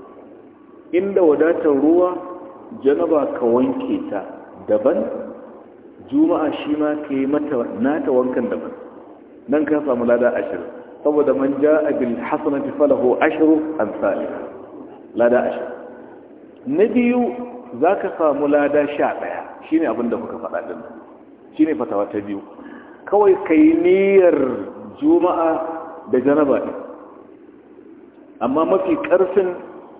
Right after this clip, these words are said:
shi ka wanke. Wane ne mafi ƙarfi a nan? Janaba. Juma'a ba ta da ƙarfi. Misali, in ka kamanta da janaba. To, tun da ka yi niyyar Juma'a ba ka yi ba, kana da ladan niyya, nan kana da lada goma sha ɗaya kenan. Akwai kuma inda za ka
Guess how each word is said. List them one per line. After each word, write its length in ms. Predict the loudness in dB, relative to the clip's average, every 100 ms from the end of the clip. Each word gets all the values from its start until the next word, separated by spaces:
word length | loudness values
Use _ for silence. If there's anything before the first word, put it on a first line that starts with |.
| -16 -6
shi 140 | -4
ka 120 | 0 2
wanke. 400 | 2 0 -4 -10 -12 -18 -20 -20 -20 -20 -20 -20 -20 -20 -10 -2
Wane 120 | 0
ne 60 | 2
mafi 200 | 4 2
ƙarfi 260 | 2 2 2
a 80 |
nan? 160 | 2 0 -4 -8 -12 -12 -10 -6 -4
Janaba. 340 | -2 -2 -4 -6 -12 -14 -2
Juma'a 240 | 0 2
ba 120 | 2 2
ta 60 | 0
da 80 |
ƙarfi. 480 | -2 -6 -8 -10 -8
Misali, 220 | -4 -2 0
in 80 |
ka 80 | 0
kamanta 320 | 0 0 0
da 80 | 0
janaba. 380 | 0 -2 -4 -10 -14 -18 -20 -12
To, 80 | -8
tun 160 | -4 0
da 80 | 0
ka 160 | 2
yi 140 | 2 4
niyyar 480 | 4 6 6 6 6 2 0
Juma'a 560 | 2 4 4 4 4 4
ba 80 | 2 4
ka 60 |
yi 140 | 4 6
ba, 360 | 4 2 -2 -2
kana 240 | 2 2
da 80 | 2
ladan 380 | 2 4 4 2
niyya, 300 | 0 2 0
nan 140 | 0 -2
kana 180 | -2 -2
da 80 | 0
lada 280 | 2 2
goma 260 | 2 0 0
sha 160 | -4 -4
ɗaya 180 | -6 -8
kenan. 220 | -12 -14 -20 -20 -20 -20 -20 -20 -20 -20 -20 -20 -20 -20 -20 -6
Akwai 220 | 0 0 2
kuma 240 | 2 2
inda 380 | 2 2 4 4
za 140 | 4
ka 120 | 2